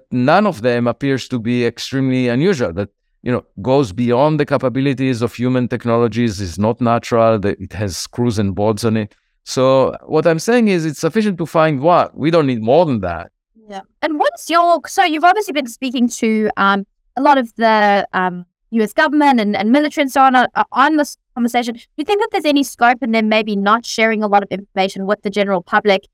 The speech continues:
Speaker 2: Let's say, for instance, they have actually found something that is quite profound. Do you think that it's quite likely that they would keep this a secret? Or, you know, based on what you say with the four hundred objects, they're still trying to decipher what is this? And, and you just mentioned that if one of them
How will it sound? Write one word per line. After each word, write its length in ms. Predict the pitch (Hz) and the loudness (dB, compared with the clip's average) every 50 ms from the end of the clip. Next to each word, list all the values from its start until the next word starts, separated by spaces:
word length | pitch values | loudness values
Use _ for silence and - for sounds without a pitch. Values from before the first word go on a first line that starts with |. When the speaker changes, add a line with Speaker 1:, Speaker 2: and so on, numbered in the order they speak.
| _ _ _ | _ _ _
Speaker 2:
Let's 140 | - 302 339 | -4 -2 0
say, 80 | - 381 | 0 0
for 100 | 294 320 | 0 0
instance, 220 | 302 285 302 240 | 0 -2 -2 -2
they 100 | 277 240 | -2 -2
have 240 | - - 254 269 247 | 0 0 0 2 2
actually 280 | 240 247 - - 240 226 | 2 0 -2 -2 -4 -2
found 320 | - 226 233 254 247 226 | 0 2 2 2 2 0
something 320 | - 190 196 - 180 190 | -2 -4 -4 -4 -4 -2
that 100 | 196 185 | -2 -2
is 100 | 185 196 | -2 -4
quite 240 | - _ - 240 220 - | -6 _ -4 -4 -2 -4
profound. 840 | 226 202 - _ _ _ _ 220 - 226 214 - - - - 240 - _ _ _ _ | -6 -12 -12 _ _ _ _ -4 0 0 0 0 0 -4 -8 -10 -14 _ _ _ _
Do 80 | - 294 | -2 -2
you 60 | 320 | -2
think 160 | - 302 294 | 0 0 0
that 100 | 294 269 | 0 0
it's 100 | 226 - | -2 -4
quite 200 | - - 277 220 | -4 -2 -2 0
likely 280 | 214 208 226 240 - 220 | 2 2 0 0 0 -2
that 140 | 196 208 196 | -4 -2 0
they 120 | 196 196 | 0 0
would 240 | 202 202 226 226 - | 2 2 0 -2 -2
keep 300 | - - 233 233 233 - - | -6 -8 -6 -6 -6 -6 -4
this 340 | 175 165 190 - - - _ _ _ _ _ _ _ - | -4 -4 -4 -6 -10 -16 _ _ _ _ _ _ _ -14
a 60 | 208 | -10
secret? 360 | - - 294 359 - 494 427 | -6 -2 -4 -2 0 0 0
Or, 260 | 311 247 226 220 208 - _ - | 2 2 2 0 -2 -2 _ -4
you 80 | 226 240 | -2 0
know, 100 | 226 233 | 0 0
based 240 | 214 247 254 - - | 0 0 -2 0 0
on 60 | 240 | -2
what 60 | 233 | 0
you 80 | 214 214 | -2 0
say 160 | - 240 226 | 0 0 0
with 120 | 208 214 | 0 -2
the 80 | - 214 | -6 -8
four 200 | - 233 220 202 | -4 -2 -2 0
hundred 240 | 214 220 202 202 196 | 0 0 0 0 0
objects, 320 | 208 220 - 220 196 196 | 0 0 0 -2 -4 -2
they're 120 | - 196 190 | -2 -4 -4
still 260 | - - 240 226 208 | -4 -4 -4 -4 -4
trying 200 | - - 220 208 | -4 -4 -4 -4
to 80 | 202 | -4
decipher 580 | 190 196 - - 208 196 214 - - 175 165 349 - _ _ _ _ | -4 -6 -4 -2 -2 -2 -2 -2 0 0 0 0 -2 _ _ _ _
what 160 | - 226 220 | -2 0 0
is 140 | 254 370 - | 0 -2 -2
this? 220 | - - - - - | -4 -6 -4 -2 -2
And, 120 | 214 - | -2 0
and 160 | 196 226 233 | 0 0 0
you 60 | 247 | 0
just 180 | 214 254 254 - | 0 0 0 0
mentioned 400 | 254 247 247 254 - 254 233 226 | 2 0 0 0 0 -2 0 0
that 120 | 214 202 | 0 0
if 120 | - 220 - | -2 -6 -6
one 240 | - 196 220 233 359 | -4 -2 0 0 0
of 120 | 440 392 | 0 -2
them 260 | - 208 170 165 175 | -2 -2 -2 -2 -6